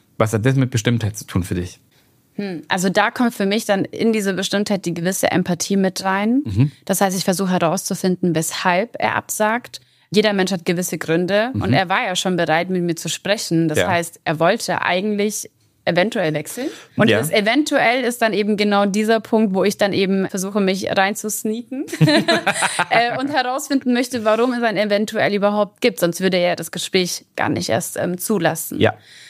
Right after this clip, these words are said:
Speaker 2: Und da ist halt für mich dann immer wichtig, dass eben mit der Bestimmtheit die gewisse Empathie da ist, zu verstehen, warum er absagt, ob es irgendwie räumliche Gründe hat oder familiäre
Speaker 1: Mhm.
Speaker 2: Gründe und da halt eben nochmal schauen, ähm, was ihm wirklich wichtig ist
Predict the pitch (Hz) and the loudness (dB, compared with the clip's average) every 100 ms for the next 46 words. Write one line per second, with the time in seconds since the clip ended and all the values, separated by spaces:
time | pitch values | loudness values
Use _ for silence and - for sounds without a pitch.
0 | - - 202 196 190 233 233 - 208 208 | -6 0 2 4 2 0 -2 0 0 0
1 | 226 214 208 196 208 208 202 190 185 196 | 0 0 0 0 -2 -2 -2 0 0 2
2 | 190 220 214 220 190 190 214 226 226 185 | 2 0 2 0 -2 0 0 2 0 0
3 | 185 190 190 190 190 196 - 220 208 208 | 0 0 0 2 2 0 0 0 0 0
4 | 208 - 185 196 196 202 - - - 196 | -2 -4 -2 -2 -2 -4 -8 -4 4 4
5 | 220 254 254 180 170 156 165 175 165 165 | 6 4 4 0 -2 -4 -4 0 0 0
6 | 185 - 202 214 220 196 202 - 196 180 | -4 -2 0 2 0 0 -2 -2 -2 0
7 | 185 165 180 175 180 190 214 208 190 - | 0 0 0 -2 -2 -2 0 2 2 2
8 | 202 208 202 214 214 220 - - - 202 | 0 -2 0 0 0 -2 -8 -20 -2 2
9 | 190 180 196 196 139 196 190 190 180 - | 4 4 2 0 0 0 0 0 0 0
10 | 202 196 202 208 139 185 170 185 208 - | 2 4 2 0 -2 -2 0 -2 -2 0
11 | 208 196 214 196 185 208 - 170 - 143 | 2 2 0 -2 -2 -2 -2 -4 -2 -4
12 | - | -6